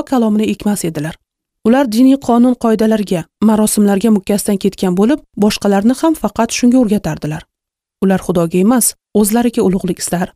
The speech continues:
xalq orasida olqish olishni yoqtirardi. Soxta dindorlik niqobi ostida beva bechoralarni qiynardi. U bundaylarning niqobini yechib tashlagani uchun ular Iso Masihni yo'q qilish payiga tushgan edi.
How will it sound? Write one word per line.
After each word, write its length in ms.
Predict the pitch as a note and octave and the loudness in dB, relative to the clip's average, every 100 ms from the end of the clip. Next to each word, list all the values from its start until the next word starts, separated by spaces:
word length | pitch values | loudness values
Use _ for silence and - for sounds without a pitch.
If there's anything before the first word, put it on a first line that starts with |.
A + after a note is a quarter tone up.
| _ _ | _ _
xalq 300 | - G#3 G#3+ | -4 -4 -2
orasida 360 | B3 B3+ - C#4 | -2 -2 -4 -2
olqish 400 | G#3 G3+ D4 B3+ | -2 -2 -2 0
olishni 320 | G3+ - G3+ | -2 0 -2
yoqtirardi. 520 | F#3+ - D#3+ C#3 - - _ _ _ _ | -2 -4 -8 -10 -12 -18 _ _ _ _
Soxta 340 | - A#3+ A#3 D#4 | -2 -2 0 0
dindorlik 480 | B3+ B3+ B3 A#3+ B3+ | 2 4 4 2 0
niqobi 340 | A3+ A3+ A3+ C#4 | -2 0 0 0
ostida 320 | - E3 E3+ - _ | -2 -6 -8 -10 _
beva 300 | F#3+ G#3+ G#3+ C#4 | 0 2 2 0
bechoralarni 600 | B3+ G3+ F#3 E3+ F3 A3 | 0 -2 -4 -4 -6 -6
qiynardi. 500 | - B3+ C4+ G3 F3+ - _ _ _ - | 2 4 4 0 -8 -14 _ _ _ 0
U 80 | D4+ | 2
bundaylarning 580 | D4 D4+ D4 A#3+ A3+ C4 | 4 4 4 2 2 2
niqobini 440 | A3+ G3 F#3+ G#3 G3+ | 2 0 0 2 2
yechib 240 | G3+ - | 0 -2
tashlagani 480 | G3+ G3 F#3+ F#3+ A3 | -6 -2 -2 2 2
uchun 280 | C#4 - E3 - _ _ - | 2 -2 -6 -10 _ _ 0
ular 200 | G3+ G3 | 2 0
Iso 260 | G3 C4 C#4 | -2 2 2
Masihni 520 | B3 G#3+ G#3+ A3 A3+ A3+ _ | 2 0 -2 0 0 -4 _
yo'q 260 | F#3 B3 C#4 | 0 0 0
qilish 260 | A3+ A3+ - | 0 0 -2
payiga 280 | G3+ F3+ | -4 -2
tushgan 320 | F#3 - F3 D#3+ | -6 -6 -6 -6
edi. 200 | D#3+ | -6